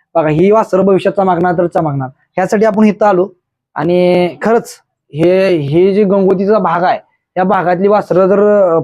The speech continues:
पळायला एक नंबर आहे ती. आणि यांनी इतिहास गाजवलाय.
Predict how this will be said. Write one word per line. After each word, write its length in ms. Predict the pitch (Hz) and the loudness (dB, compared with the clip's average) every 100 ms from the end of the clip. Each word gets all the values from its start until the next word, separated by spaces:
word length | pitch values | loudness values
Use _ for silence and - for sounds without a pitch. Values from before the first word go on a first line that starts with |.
| - | 0
पळायला 340 | 180 190 202 | 0 2 2
एक 220 | 202 208 | 2 2
नंबर 220 | 208 196 190 | 0 0 0
आहे 120 | 180 | 0
ती. 180 | 143 165 - _ _ | -2 -8 -8 _ _
आणि 540 | 156 180 196 196 190 | -2 0 0 0 0
यांनी 240 | 202 208 226 | 2 2 2
इतिहास 380 | - 208 202 | 0 -2 0
गाजवलाय. 440 | 196 220 170 147 | 0 0 0 0